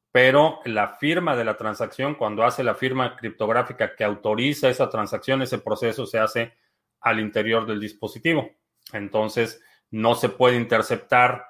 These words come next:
por medio de intervenir el, el, el, el software, por ejemplo, porque esa llave privada nunca sale del Ledger Nano. Eh, no lo puedes leer, no puedes importar una llave privada a un Ledger Nano, por ejemplo.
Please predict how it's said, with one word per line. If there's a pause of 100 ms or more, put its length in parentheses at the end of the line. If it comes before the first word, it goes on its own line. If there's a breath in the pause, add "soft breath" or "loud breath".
(140)
por
medio
de
intervenir
el, (160)
el,
el, (260 soft breath)
el
software,
por
ejemplo, (360)
porque
esa
llave
privada
nunca
sale (440)
del
Ledger
Nano. (280)
Eh,
no
lo
puedes
leer,
no
puedes
importar
una
llave
privada
a
un
Ledger
Nano,
por
ejemplo.